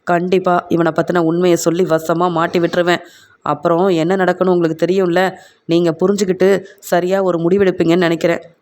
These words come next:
நான் கிளம்புறேன்னு" சொல்லிட்டு வெளியில வந்த தமிழ் செல்வி வசந்தி கிட்ட சொல்றாங்க, "அம்மா, வீட்ல உள்ள எல்லாரும் வந்துருவாங்க. நாம கிளம்பலாமா? வேற யாராவது பார்த்தா அப்புறம் பெரிய பிரச்சனையாயிரும்.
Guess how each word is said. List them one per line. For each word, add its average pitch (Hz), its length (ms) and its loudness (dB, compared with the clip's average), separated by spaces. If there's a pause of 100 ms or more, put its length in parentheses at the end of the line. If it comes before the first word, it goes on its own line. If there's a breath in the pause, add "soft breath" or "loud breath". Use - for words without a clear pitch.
நான் 160 200 -2
கிளம்புறேன்னு" 180 460 0
சொல்லிட்டு 160 580 0 (220 loud breath)
வெளியில 175 260 0
வந்த 175 180 -2
தமிழ் 165 240 -2
செல்வி 170 440 -2 (240 loud breath)
வசந்தி 196 300 0
கிட்ட 180 120 0 (120)
சொல்றாங்க, 165 460 -2 (180)
"அம்மா, 170 220 0
வீட்ல 202 260 -2
உள்ள 196 140 2
எல்லாரும் 175 380 0
வந்துருவாங்க. 170 460 0 (320 soft breath)
நாம 160 260 -2
கிளம்பலாமா? 170 640 0 (340 loud breath)
வேற 160 240 2
யாராவது 165 380 2
பார்த்தா 170 340 0
அப்புறம் 160 300 -2
பெரிய 180 240 2
பிரச்சனையாயிரும். 175 640 0